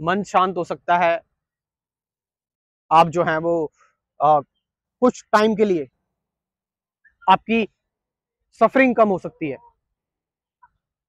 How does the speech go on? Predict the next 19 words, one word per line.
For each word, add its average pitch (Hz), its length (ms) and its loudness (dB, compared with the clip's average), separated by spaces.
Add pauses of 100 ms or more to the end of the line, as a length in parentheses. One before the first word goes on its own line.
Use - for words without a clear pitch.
(1400)
but 220 160 4 (160)
ये 220 140 2
permanent 220 480 0
नहीं 147 200 -8
है, - 80 -20 (2750)
it's - 180 -2 (520)
temporary। 202 460 0 (1800)
कि 202 80 -2
आपने 208 260 2
किसी 226 260 -6
एक 214 200 0
चीज 214 180 -8
पर 220 260 -2
बस - 560 -6 (1040)
ध्यान 185 240 2
लगा 190 220 2
लिया 185 240 0
कि 233 140 -6
आप 180 180 0